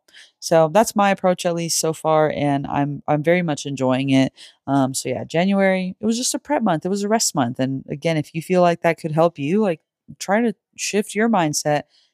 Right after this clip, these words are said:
into thinking similarly. Like, it's just a rest month, a prep month to ease into it. And now that February is here is where we can actually start with realistic,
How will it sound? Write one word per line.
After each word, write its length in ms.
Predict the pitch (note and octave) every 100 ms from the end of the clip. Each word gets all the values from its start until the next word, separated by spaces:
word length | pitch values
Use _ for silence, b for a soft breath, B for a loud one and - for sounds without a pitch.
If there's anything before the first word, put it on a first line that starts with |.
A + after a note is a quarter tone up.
| _
into 240 | F3 E3
thinking 320 | E3 E3+ D#3+ E3
similarly. 540 | G#3+ A#3 E3+ C3+ C3+
Like, 180 | C3+ C#3
it's 180 | C#3 -
just 220 | D#3+ -
a 60 | E3
rest 320 | E3+ - -
month, 240 | F#3 G#3
a 60 | C#3+
prep 260 | - E3
month 240 | F3 F#3 G#3+ B B B -
to 120 | F3
ease 340 | - F3 F3+
into 380 | D#3 D#3 - F#3+
it. 200 | G3 C#4+ B B B -
And 140 | D#3+
now 160 | D3+ D3+
that 280 | D3+ D3
February 640 | - C#3+ C#3 D#3 D3+ D3+ E3
is 140 | E3
here 240 | - F#3+ G#3+
is 140 | D3+
where 120 | D3
we 120 | C#3 D3+
can 140 | D3
actually 340 | D3 - D#3
start 800 | C3+ - - C3+ C3+ D#3 - - - _ _ _
with 280 | D#3+ D3+ D3+ _ _ _ _
realistic, 1080 | E3+ D#3 E3 E3+ D3 D3+ - - F#3 F3+